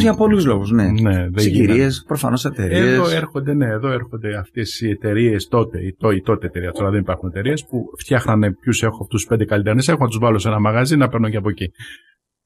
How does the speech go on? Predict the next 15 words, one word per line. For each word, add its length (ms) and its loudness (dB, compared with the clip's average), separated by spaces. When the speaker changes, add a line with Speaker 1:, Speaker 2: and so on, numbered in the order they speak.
Speaker 1:
Και 200 2
δεν 260 2
γινόταν 400 4
αυτό 220 0
που 140 -4
τελικά 360 2
θέλανε 400 4
οι 40 0
καλλιτέχνες, 560 -2
που 100 -4
αποζητούσαν 600 0
οι 40 2
καλλιτέχνες 680 -4
να 100 -4
εκφραστούν. 600 -2